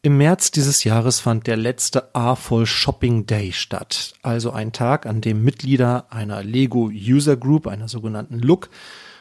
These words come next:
äh, bei Lego mit fünfzehn Prozent Rabatt Sets erwerben konnten.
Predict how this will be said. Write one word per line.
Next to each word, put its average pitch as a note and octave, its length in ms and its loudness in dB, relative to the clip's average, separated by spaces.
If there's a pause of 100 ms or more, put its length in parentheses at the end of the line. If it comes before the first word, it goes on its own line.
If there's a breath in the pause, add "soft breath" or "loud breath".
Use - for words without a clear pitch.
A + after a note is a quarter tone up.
(140 loud breath)
äh, A2 320 -4
bei A#2+ 200 0
Lego D#3 640 4
mit A#2 280 0
fünfzehn D3+ 480 2
Prozent A#2 560 -2
Rabatt A2+ 540 -4
Sets - 380 -2
erwerben B2+ 440 0
konnten. B2 540 0